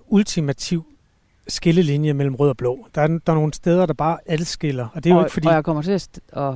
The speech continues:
Speaker 2: støtte en blå statsminister. Det vil jeg
Speaker 1: Ja.
Speaker 2: godt understrege. Det er der ingen tvivl om.
Speaker 1: Okay. Så det er ikke et ultimativt krav, når I skal lave et forståelsespapir, eller hvad, hvad man nu kalder det, når man laver regeringssamarbejde?
Speaker 2: Altså, det er helt sikkert, at jeg kommer ikke til at stemme for at afskaffe Arne-pensionen.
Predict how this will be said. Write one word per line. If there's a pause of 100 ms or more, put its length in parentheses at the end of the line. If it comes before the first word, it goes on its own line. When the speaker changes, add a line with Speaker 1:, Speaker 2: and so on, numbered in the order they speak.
(220)
Speaker 2:
støtte
en
blå
statsminister. (100)
Det
vil
jeg
Speaker 1:
Ja.
Speaker 2:
godt
understrege.
Det
er
der (260)
ingen
tvivl
om. (300)
Speaker 1:
Okay. (960)
Så
det
er
ikke
et
ultimativt
krav,
når
I
skal
lave
et
forståelsespapir,
eller
hvad,
hvad
man
nu
kalder
det,
når
man
laver
regeringssamarbejde?
Speaker 2:
Altså, (140)
det
er
helt
sikkert,
at
jeg
kommer (200)
ikke
til
at
stemme
for (220)
at
afskaffe
Arne-pensionen.